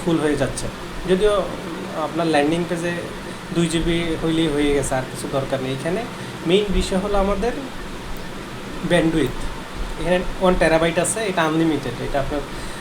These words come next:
ওয়ান টেরাবাইট মানে এক হাজার জিবি, এটা শেষ হবে না। আহ, এখানে দেখবেন যে আপনার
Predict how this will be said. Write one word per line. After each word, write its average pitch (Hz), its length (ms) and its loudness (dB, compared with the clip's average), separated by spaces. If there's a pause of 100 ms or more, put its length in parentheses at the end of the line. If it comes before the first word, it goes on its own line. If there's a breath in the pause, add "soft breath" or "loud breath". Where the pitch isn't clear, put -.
(120)
ওয়ান 170 180 2
টেরাবাইট 175 360 4
মানে 175 200 4
এক 156 160 4
হাজার 160 280 -2
জিবি, 160 180 0
এটা 151 160 0
শেষ 160 260 -4
হবে 151 160 2
না। 170 100 0
আহ, - 960 -6 (2250)
এখানে 196 260 2
দেখবেন 190 280 2
যে 196 60 4
আপনার 214 240 2